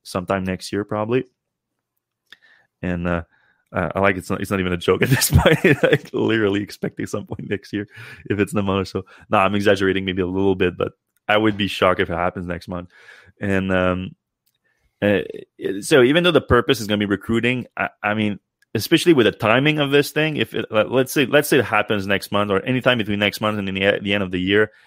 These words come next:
that's pretty much the period that, uh, Elon has been guiding for a while now that Tesla's gonna achieve full self-driving cap-, ca-, capability. Uh, so people are gonna be looking at way more than just, like,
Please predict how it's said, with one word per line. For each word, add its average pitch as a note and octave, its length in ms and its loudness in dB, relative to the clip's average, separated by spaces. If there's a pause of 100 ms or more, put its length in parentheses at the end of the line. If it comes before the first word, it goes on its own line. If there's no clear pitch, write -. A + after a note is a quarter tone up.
(180)
that's D3 300 4
pretty D#3 260 0
much D3+ 240 0
the A#2+ 100 2
period B2+ 420 0
that, G#2 180 0 (100)
uh, G2+ 240 0
Elon A#2 200 0
has F#2+ 100 -4
been G2+ 180 -6
guiding G#2+ 380 0
for F#2+ 140 0
a F#2 60 2
while A2 260 4
now F#2+ 180 0
that F#2 160 -2 (100)
Tesla's G2+ 300 -4
gonna G2+ 200 0
achieve C#3 400 -2
full F#2 140 -8
self-driving F#2 520 -2
cap-, - 160 -20 (180)
ca-, F2+ 180 -4
capability. F#2+ 640 -4 (680)
Uh, F2 200 -4
so F#2+ 180 -4
people C3+ 280 2
are B2+ 60 4
gonna A2 160 2
be G#2 100 -2
looking G2+ 300 2
at F#2+ 120 -2
way G#2+ 200 2
more G#2 240 2
than F#2 160 -4
just, F#2+ 280 0
like, F#2 280 0